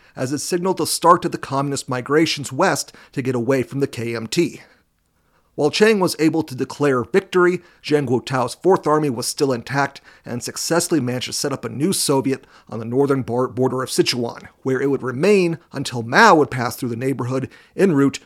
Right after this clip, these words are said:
to parts even more distant. And these six thousand rear guards weren't sacrifices either.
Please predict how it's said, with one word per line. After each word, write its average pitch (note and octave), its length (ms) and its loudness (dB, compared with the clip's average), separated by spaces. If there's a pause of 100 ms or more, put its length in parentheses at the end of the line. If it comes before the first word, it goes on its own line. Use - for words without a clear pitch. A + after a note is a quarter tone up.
to C3+ 80 -6
parts - 480 -6
even B2 280 -4
more A2+ 180 -4 (100)
distant. - 540 -2 (640)
And E3 160 0
these B3+ 200 -2
six - 260 -2
thousand D#3 460 2
rear E3+ 200 4
guards C3+ 420 0
weren't D#3 280 -4
sacrifices C3 800 -4
either. C3+ 380 -2